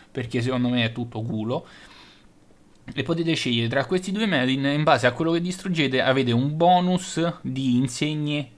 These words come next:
e, eh, ideogrammi. Quindi voi spaccate le insegne, eh, sì, spaccate le insegne, spaccate i metin, e poi se arrivate al, eh, arrivate al ventinove, se indovinate, eh, il metin giusto, avete, eh, un, ancora più,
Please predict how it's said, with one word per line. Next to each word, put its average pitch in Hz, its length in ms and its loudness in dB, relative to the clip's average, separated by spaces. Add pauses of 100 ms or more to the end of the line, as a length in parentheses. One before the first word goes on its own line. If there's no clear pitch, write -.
e, 127 320 -4
eh, 110 680 -2 (300)
ideogrammi. 113 800 -2 (320)
Quindi 101 440 -4
voi 139 160 0
spaccate 120 520 2
le 127 80 -2
insegne, 180 800 -2
eh, 143 100 -4
sì, 147 180 0
spaccate 123 320 0
le 120 60 0
insegne, 120 340 0
spaccate 147 400 -2
i 202 40 -2
metin, 156 500 0 (260)
e 208 140 4
poi 156 180 8
se 160 220 4
arrivate 131 340 8
al, 113 240 2
eh, 123 240 0
arrivate 143 380 4
al 127 100 2
ventinove, 156 580 0
se 147 140 -2
indovinate, 139 840 2 (260)
eh, 113 240 0
il 117 120 0
metin 143 460 0
giusto, 139 540 -4 (200)
avete, 123 560 4 (240)
eh, 127 220 4
un, 127 280 2
ancora 147 520 4
più, 196 500 0